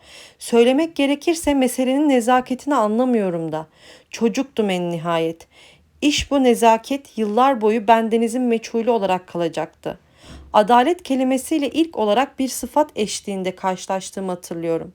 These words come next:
Bir kitabın kapağında "İslam'da sosyal adalet" başlığını görmüştüm. İçinde bulunduğum çevre,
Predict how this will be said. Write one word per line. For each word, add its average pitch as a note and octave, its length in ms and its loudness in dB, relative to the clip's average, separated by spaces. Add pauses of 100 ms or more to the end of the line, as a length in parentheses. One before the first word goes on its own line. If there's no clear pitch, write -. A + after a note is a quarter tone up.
(480)
Bir B3+ 120 -2
kitabın G#3+ 420 -6
kapağında G3+ 760 -4 (160)
"İslam'da G3+ 600 -4
sosyal A3 480 -6 (100)
adalet" F#3 640 -4 (180)
başlığını D#3+ 460 -8
görmüştüm. D#3 580 -8 (3250)
İçinde C#4 480 -2
bulunduğum G3+ 520 -2
çevre, F3 520 -4